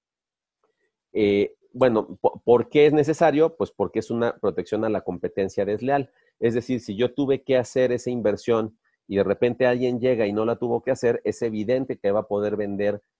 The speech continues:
a una fracción del precio al, al que yo puedo vender simplemente porque tengo que recuperar todo lo que invertí en esas pruebas, eh, clínicas, ¿no? Y por lo tanto, pues es un incentivo a la innovación. ¿La que sigue?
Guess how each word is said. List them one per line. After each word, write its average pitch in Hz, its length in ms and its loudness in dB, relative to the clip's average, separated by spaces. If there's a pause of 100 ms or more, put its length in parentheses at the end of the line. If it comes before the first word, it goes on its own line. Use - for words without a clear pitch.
(100)
a 95 140 0
una 117 260 0
fracción 110 580 -4
del 107 160 -4
precio 110 380 -4
al, 101 160 -8
al 87 260 -6
que 92 140 -6
yo 107 180 -2
puedo 120 240 2
vender 123 320 -2
simplemente 113 800 -6 (260)
porque 104 240 -4
tengo 107 280 -2
que 104 100 -2
recuperar 95 540 -4
todo 98 180 0
lo 87 120 -6
que 85 120 -10
invertí 85 380 -8
en 87 100 -4
esas 85 240 -10
pruebas, 82 460 -8 (460)
eh, 85 160 -4
clínicas, 78 540 -10
¿no? 117 200 -2
Y 107 100 -8
por 92 180 -2
lo 92 100 0
tanto, 107 340 -2
pues 85 160 -8
es 85 120 -10
un 92 120 -6
incentivo 85 400 -8
a 82 40 -6
la 82 80 -8
innovación. 80 440 -10
¿La 85 80 -6
que 95 120 -10
sigue? 120 360 -8